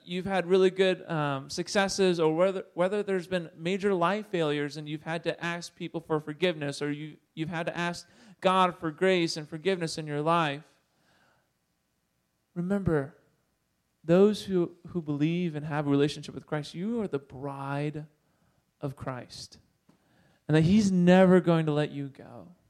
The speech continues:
That he's always gonna be there. He's gonna be faithful, going back to this image and this illustration of being the bride of Christ, that he is faithful when we're not.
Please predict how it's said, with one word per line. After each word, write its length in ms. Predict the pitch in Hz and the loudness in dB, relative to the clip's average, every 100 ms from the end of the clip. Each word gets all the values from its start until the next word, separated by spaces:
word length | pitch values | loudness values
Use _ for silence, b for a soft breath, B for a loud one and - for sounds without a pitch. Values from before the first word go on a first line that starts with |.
| _ _ _ _ _ - | _ _ _ _ _ 2
That 60 | |
he's 200 | 165 208 | 2 4
always 380 | 180 202 208 196 | 6 8 8 6
gonna 220 | 196 185 | 2 0
be 160 | 170 175 | 2 2
there. 140 | 151 | 2
He's 160 | 143 139 | 2 0
gonna 180 | 170 175 | -2 -2
be 140 | 175 | -4
faithful, 480 | - 180 175 175 143 | 0 2 2 0 -2
going 240 | 156 170 | 0 0
back 260 | 165 165 - | -2 -4 -4
to 60 | |
this 240 | 151 143 - | -4 -4 -4
image 480 | 175 175 147 143 143 | -4 -4 -6 -10 -12
and 100 | 147 | -14
this 120 | 139 | -4
illustration 580 | 175 165 - 170 160 147 | 0 0 2 0 0 -4
of 80 | 139 | -6
being 240 | 156 151 | -6 -6
the 80 | 135 | -8
bride 580 | - 156 160 156 143 135 b b b - | -4 0 2 2 0 -6 b b b -20
of 140 | 127 | -8
Christ, 440 | - 170 151 139 | 2 2 2 -2
that 80 | 151 | -6
he 200 | 156 214 | -2 0
is 160 | 220 - | 0 -2
faithful 400 | - 180 180 151 | 0 2 0 -4
when 180 | 143 139 | -6 -6
we're 160 | 143 135 | -8 -8
not. 280 | 139 151 | -12 -14